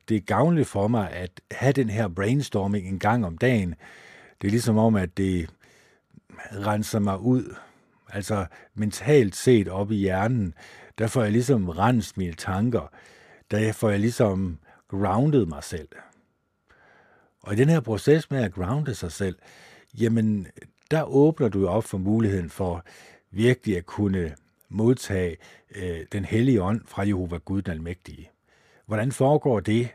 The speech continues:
Fortæl os, Kent. Det er meget spændende, ja. Uha, vi kan næsten ikke vente. Øh, fordi at lige snart jeg siger det ord, jamen, eller det navn,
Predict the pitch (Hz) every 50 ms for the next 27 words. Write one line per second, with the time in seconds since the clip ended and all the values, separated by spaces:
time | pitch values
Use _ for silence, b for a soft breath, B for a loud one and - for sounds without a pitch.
0 | _ - - 98 - 131 135 127 104 90 - - - 104 95 107 104 107 95 87
1 | 85 85 90 95 - - 101 98 104 110 104 90 80 78 82 85 - - - 95
2 | 90 87 90 85 85 85 82 - 98 87 - 87 85 87 - B B B B B
3 | B B B B B B B B B - - 123 113 113 110 107 95 - 113 107
4 | 117 123 127 104 - - 101 104 95 90 107 101 104 120 117 - 131 117 104 95
5 | - - 131 147 156 131 - 123 151 143 127 120 107 87 76 - B B B B
6 | 120 117 113 110 104 95 b b b b b - 95 82 78 - - _ - 104
7 | 104 101 98 104 120 120 95 85 76